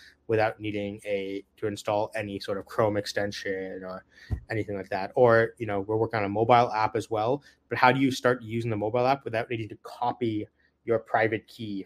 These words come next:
from, like, one device to another? We're building out a lot of this kind of tech stack, and I, I hope it'll be used by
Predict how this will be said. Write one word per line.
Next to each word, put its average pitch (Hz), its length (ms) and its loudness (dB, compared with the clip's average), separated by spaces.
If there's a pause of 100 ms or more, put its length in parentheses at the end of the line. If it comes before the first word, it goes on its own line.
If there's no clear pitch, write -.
(100)
from, 101 180 -2
like, 101 260 -6
one 101 220 -2
device 98 540 -6
to 104 100 -8
another? 90 420 -10
We're 117 180 0
building 123 220 6
out 120 260 4
a 127 40 6
lot 123 160 4
of 123 60 2
this 117 120 0
kind 117 160 -2
of 113 80 -8
tech 117 160 -6
stack, 110 220 -6
and 120 120 -4
I, 120 100 -6 (120)
I 127 120 -2
hope 127 280 0
it'll 117 140 4
be 113 180 -10
used 117 360 0
by 107 280 0